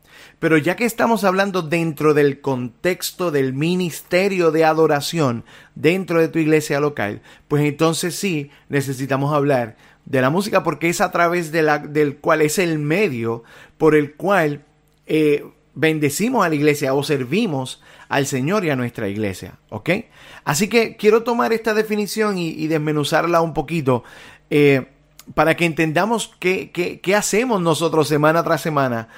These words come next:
eh, en nuestras iglesias. Así que el líder de adoración, primero que todo, es fiel. ¿Fiel a qué? Bueno, pues obviamente fiel a Dios, fiel a su palabra,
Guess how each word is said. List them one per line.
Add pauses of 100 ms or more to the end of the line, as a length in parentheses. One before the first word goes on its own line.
(280)
eh,
en
nuestras
iglesias.
Así
que
el
líder
de
adoración,
primero
que
todo,
es (280)
fiel. (560)
¿Fiel
a
qué? (520)
Bueno,
pues
obviamente
fiel
a
Dios,
fiel
a
su
palabra,